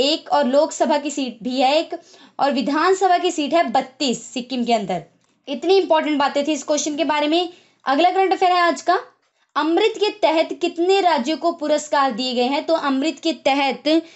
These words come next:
कुल तीन राज्यों को पुरस्कार दिए गए हैं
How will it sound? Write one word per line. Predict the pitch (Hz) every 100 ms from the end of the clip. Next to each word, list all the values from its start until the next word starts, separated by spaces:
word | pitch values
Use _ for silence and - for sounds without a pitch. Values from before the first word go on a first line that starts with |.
| - _ -
कुल | 330 349
तीन | - 359 370 415 392
राज्यों | 320 311 233 320
को | 330 349
पुरस्कार | 302 294 294 294 269
दिए | 233 247
गए | 240 240
हैं | 208